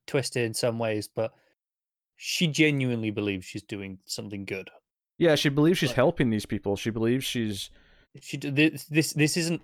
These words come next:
Speaker 1: some sick getting off on punishment for her. She genuinely believes she is helping.
Speaker 2: And seeing what Washington, or, or at least the hand, or what the, what the Lydias or the commanders are doing in Washington to the handmaids is kind of horrified her, and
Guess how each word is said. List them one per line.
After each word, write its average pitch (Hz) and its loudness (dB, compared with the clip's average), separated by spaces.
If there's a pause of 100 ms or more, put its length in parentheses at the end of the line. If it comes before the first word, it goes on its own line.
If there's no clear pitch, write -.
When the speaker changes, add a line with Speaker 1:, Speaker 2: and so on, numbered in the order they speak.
Speaker 1:
some 131 0
sick - -2
getting 131 2
off 123 -2
on 113 0
punishment 110 -4
for 110 -2
her. 101 0 (260)
She - -6
genuinely 117 0
believes 104 -2
she 107 -8
is 101 -6
helping. 101 -10 (200)
Speaker 2:
And 131 4
seeing 165 4
what 120 6
Washington, 117 0
or, 107 6
or 117 6
at 117 4
least 120 0
the 107 0
hand, 117 0
or 104 2
what 95 -6
the, 98 -2
what 104 0
the 104 2
Lydias 107 4
or 98 4
the 92 -2
commanders 101 0
are 98 -2
doing 101 0
in 95 -2
Washington 101 -2
to 92 -4
the 90 -4
handmaids 104 0
is 98 -6
kind 104 -2
of 95 -4
horrified 107 4
her, 98 2
and 98 -6